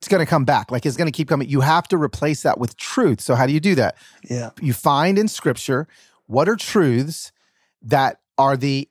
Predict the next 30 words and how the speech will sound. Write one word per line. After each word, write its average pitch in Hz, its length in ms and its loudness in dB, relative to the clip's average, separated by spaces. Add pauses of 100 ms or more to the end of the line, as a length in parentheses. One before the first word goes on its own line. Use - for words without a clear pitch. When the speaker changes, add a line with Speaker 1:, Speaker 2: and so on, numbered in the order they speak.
(140)
Speaker 1:
antithesis 143 640 -6
of 117 80 -12
those 131 180 0
lies. 143 300 0
What 139 140 0
are 175 100 0
truths 156 580 -2 (240)
that 160 140 0
speak - 260 -4
against 151 300 0
those 113 180 -2
lies? - 200 -2
So 165 420 2
say, 180 560 0 (960)
even 233 260 2
when 269 100 4
we 175 100 2
pray 147 320 0
sometimes, 196 580 -2 (160)
while 185 240 2
we're 262 100 0
praying, 170 440 -2
we're 127 220 2
making 131 340 -2
agreements 120 580 -2
with 117 140 -4
the 113 160 -4
enemy. 107 260 -2
It's - 160 -6
crazy. 226 360 -2